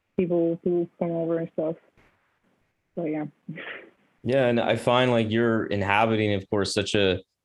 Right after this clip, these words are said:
Speaker 2: interesting space, not only just in, like, hip hop circles, but, like, electronic dance circles, I would imagine.
Speaker 1: Yeah.
Speaker 2: So
Speaker 1: Yeah.
Speaker 2: I'm curious, like, what was your musical
Speaker 1: <clears throat>
Speaker 2: upbringing like? Like, which styles did you initially gravitate towards first, and, like, how did you get into the others from there?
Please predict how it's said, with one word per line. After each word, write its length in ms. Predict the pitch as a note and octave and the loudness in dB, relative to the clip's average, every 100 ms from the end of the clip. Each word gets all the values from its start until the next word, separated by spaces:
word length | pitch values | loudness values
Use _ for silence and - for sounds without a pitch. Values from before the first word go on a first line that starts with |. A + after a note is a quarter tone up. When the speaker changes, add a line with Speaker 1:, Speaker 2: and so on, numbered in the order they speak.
| _ | _
Speaker 2:
interesting 560 | A2 G#2+ A2+ G#2+ A2 G2 | -2 0 -2 -2 -2 -2
space, 560 | - - G#2 G2+ F#2+ | -2 2 2 2 0
not 220 | G#2 G#2 G2+ | 0 2 4
only 240 | G2+ G2+ | 2 0
just 240 | F#2 G2 G2+ | 0 -2 -2
in, 60 | |
like, 140 | F2+ - | -2 -2
hip 180 | G#2 A2 | -2 2
hop 180 | G2+ - | 0 0
circles, 440 | G#2+ G2 G2 F2+ | -2 -2 -2 -2
but, 120 | G2 | -2
like, 140 | E2+ - | -2 -2
electronic 840 | F#2 F2 - - G2+ F#2 F2+ F2 - - - | -2 -2 -4 -2 2 2 0 -2 -10 -20 -4
dance 340 | F#2 F#2 F2 - | 0 0 -2 -4
circles, 680 | G2 F2 - F2+ F2 F2 | -4 -4 -2 -2 -4 -4
I 120 | - F2+ | -4 -2
would 100 | F2 | -2
imagine. 400 | F2 F2 F2+ F3+ | -2 -2 0 -2
Speaker 1:
Yeah. 140 | D3+ - - - - _ - | -2 -6 -16 -20 -20 _ -10
Speaker 2:
So 400 | - C3+ B2+ F3+ | -2 2 4 2
Speaker 1:
Yeah. 80 | F2 - - | 0 -6 -2
Speaker 2:
I'm 100 | C3 | -2
curious, 300 | C3+ F3 - | 2 2 2
like, 120 | C3+ | 0
what 200 | A2+ B2+ | 2 0
was 220 | D3 C#3 | 0 0
your 320 | B2+ A#2+ A2 F#2 | 0 0 0 -2
musical 840 | G#2 G#2+ B2 B2 A#2 A2 G2 F#2+ | -4 -2 0 0 0 2 2 2
Speaker 1:
<clears throat> 40 | - | 0
Speaker 2:
upbringing 540 | G2+ - G2+ F#2 F2 | 0 0 0 2 0
like? 260 | F2+ F2 - | 0 -2 -2
Like, 140 | F#2 | 0
which 220 | G2 C3 | 0 -2
styles 520 | - A#2 A2 A2+ A2 | 0 2 4 4 2
did 160 | A2 G#2 | 0 -2
you 200 | G#2+ G#2 | 0 0
initially 920 | G2 F#2 F#2+ - G#2 G2 F#2 F2+ F2 - | 2 2 0 0 0 2 2 0 -4 -6
gravitate 840 | F#2+ F#2 F#2 F#2+ G2 G#2 F#2+ - | 0 2 2 2 0 0 -2 -2
towards 480 | - F#2+ F2+ F2 E2+ | -4 -2 0 -2 -4
first, 520 | - A#2 A2+ A2 - | -2 2 2 0 -2
and, 180 | G2 F#2 | -2 0
like, 120 | E2+ | -2
how 120 | G2+ F#2+ | 0 0
did 120 | F#2 | 0
you 60 | F#2 | 0
get 160 | F#2 | 0
into 160 | F2+ F2 | 0 -2
the 120 | E2+ | -2
others 220 | E2+ E2+ | 0 -2
from 160 | - E2 | -6 -4
there? 280 | E2 D#2+ | -4 -4